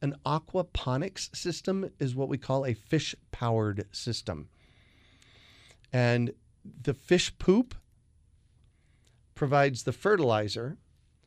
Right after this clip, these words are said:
for the plants, and the plants clean the water for the fish.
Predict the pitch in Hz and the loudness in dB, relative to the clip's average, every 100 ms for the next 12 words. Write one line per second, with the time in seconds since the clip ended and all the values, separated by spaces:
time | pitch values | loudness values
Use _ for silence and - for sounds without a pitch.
0 | _ _ _ 143 127 - - 165 147 113 | _ _ _ 2 2 0 2 4 4 2
1 | - - - _ _ _ _ _ - 135 | -4 -10 -12 _ _ _ _ _ -2 0
2 | 127 120 - 185 226 151 151 - - - | 2 -2 0 4 6 6 4 -2 -4 -10
3 | _ _ _ - 175 175 147 120 151 175 | _ _ _ 0 2 4 2 2 2 2
4 | 110 117 - _ _ _ _ _ _ _ | 0 -4 -10 _ _ _ _ _ _ _
5 | _ - 120 127 - 101 - | _ -8 -6 -6 -6 -10 -12